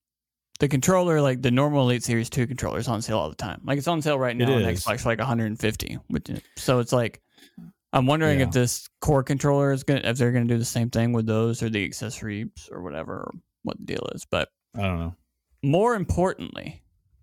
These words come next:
Speaker 1: Matthew,
Speaker 2: Mm-hmm.
Speaker 1: Xbox Elite Wireless Control Series two is also coming to the Xbox Design Lab this holiday. They didn't give much info other than this short little teaser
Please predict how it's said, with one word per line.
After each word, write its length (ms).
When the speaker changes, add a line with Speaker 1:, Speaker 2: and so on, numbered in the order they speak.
Speaker 1:
Matthew, 480
Speaker 2:
Mm-hmm. 200
Speaker 1:
Xbox 480
Elite 240
Wireless 460
Control 420
Series 380
two 300
is 120
also 300
coming 480
to 100
the 100
Xbox 520
Design 520
Lab 340
this 180
holiday. 480
They 80
didn't 200
give 320
much 520
info 680
other 220
than 180
this 260
short 300
little 200
teaser 680